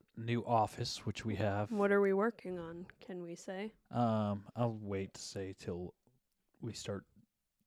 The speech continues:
Speaker 1: airing, I guess. Everybody probably knows it anyways. <laughs>
Speaker 2: Okay.
Speaker 1: But, yeah.
Speaker 2: It's a new season of a show we worked on before.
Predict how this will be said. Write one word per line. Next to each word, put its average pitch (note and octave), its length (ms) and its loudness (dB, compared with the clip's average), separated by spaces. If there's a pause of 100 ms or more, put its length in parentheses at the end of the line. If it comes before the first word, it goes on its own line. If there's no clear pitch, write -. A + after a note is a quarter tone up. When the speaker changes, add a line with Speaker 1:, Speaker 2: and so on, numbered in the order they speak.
(160)
Speaker 1:
airing, G#2+ 400 0
I G2 80 -6
guess. G#2 280 -6
Everybody B2 360 0
probably G2+ 340 -2
knows F2+ 300 -8
it E2+ 80 -6
anyways. F2 920 -4
<laughs> - 140 -12
Speaker 2:
Okay. F3+ 580 0 (480)
Speaker 1:
But, G2+ 280 -2 (340)
yeah. B2 360 6 (140)
Speaker 2:
It's - 100 -4
a A3 80 4
new B3 260 6
season A#3+ 480 4
of G3 100 4
a G3+ 60 2
show G3+ 360 4
we G3 100 8
worked F#3+ 320 2
on F#3 160 -2
before. D#3+ 560 -4